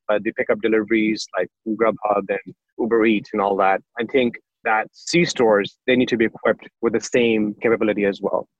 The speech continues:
um, where we can offer services, um, to our customers, where we can, you know, do a curbside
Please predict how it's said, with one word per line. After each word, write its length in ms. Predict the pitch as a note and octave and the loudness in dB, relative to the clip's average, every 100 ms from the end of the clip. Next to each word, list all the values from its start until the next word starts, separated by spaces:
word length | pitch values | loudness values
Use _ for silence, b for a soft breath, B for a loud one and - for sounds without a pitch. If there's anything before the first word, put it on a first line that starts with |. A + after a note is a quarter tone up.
| - | -6
um, 280 | G#2 G#2 G2+ | -2 0 0
where 320 | G2+ G#2+ G#2 | 2 4 4
we 120 | G#2 A2+ | 2 0
can 160 | G#2+ | 0
offer 260 | G#2 G#2 - | 0 0 -4
services, 720 | - A2+ A#2 - A#2+ A#2 - _ _ _ - | 0 0 0 2 2 2 -4 _ _ _ -4
um, 200 | G#2 G#2 | -4 -2
to 60 | - | -2
our 120 | G#2 | -2
customers, 580 | - A#2 - A#2 A#2 G#2+ | 0 -6 -4 0 2 0
where 320 | G#2+ G#2 G#2 | 0 2 4
we 100 | G#2 - | 2 -2
can, 120 | G2+ G2 | -4 -4
you 500 | F#2 _ _ - A#2 | -8 _ _ -6 -4
know, 120 | G#2 G2 | -2 0
do 100 | A2+ | 0
a 60 | G2 A#2 | 0 -4
curbside 500 | A#2 - A2+ A2 | -2 2 2 2